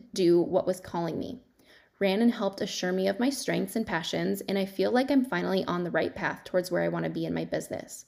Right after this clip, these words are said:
She also pushed me out of my comfort zone with storytelling and really digging deep when it came to learning how to be vulnerable with my clients and forming my brand voice." That's a win, you guys. Another client relayed,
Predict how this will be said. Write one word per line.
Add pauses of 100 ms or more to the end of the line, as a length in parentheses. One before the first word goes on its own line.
(280)
She
also
pushed
me
out
of
my
comfort
zone
with
storytelling
and
really
digging
deep
when
it
came
to
learning
how
to
be
vulnerable
with
my
clients
and
forming
my
brand
voice." (720)
That's
a
win,
you
guys. (760)
Another
client
relayed,